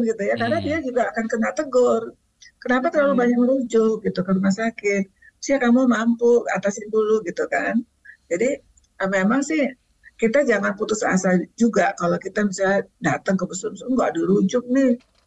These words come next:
Speaker 1: apa, eh, cuma diobatin sakit emahnya. Ya memang sakit emahnya harus diobatin dulu.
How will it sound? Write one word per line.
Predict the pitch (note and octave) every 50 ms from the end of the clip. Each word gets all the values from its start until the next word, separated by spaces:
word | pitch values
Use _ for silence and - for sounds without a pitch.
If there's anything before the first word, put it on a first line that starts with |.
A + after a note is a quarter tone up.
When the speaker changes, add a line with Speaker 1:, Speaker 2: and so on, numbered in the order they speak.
| _ _ _
Speaker 1:
apa, | - F3+ F3+ F3+ - A#3+ B3+ B3+
eh, | B3+ - - G#3 F#3 F3+ F3 E3+ -
cuma | - G3+ F#3+ F#3+ F#3
diobatin | F3+ F#3 F#3 - - F3 F3+ E3+ F3 - - F#3+ F#3
sakit | F#3 F#3 F#3 - - - -
emahnya. | G#3 A3+ A#3+ A#3+ B3 B3+ C4+ A#3+ A#3+ A#3+ B3 C4+ - _ _ _ _ -
Ya | E3+ D#3
memang | E3 D#3+ E3 G#3 C4+
sakit | C4 C#4+ C4+ C#4 C#4
emahnya | B3+ B3+ C4 C#4 D4+
harus | D4+ D4
diobatin | D#4 B3+ A#3 A#3+ B3 A#3+ B3+ A#3+
dulu. | B3 D4 D4+ D4 C4+ B3+ B3+ B3 A#3+ A#3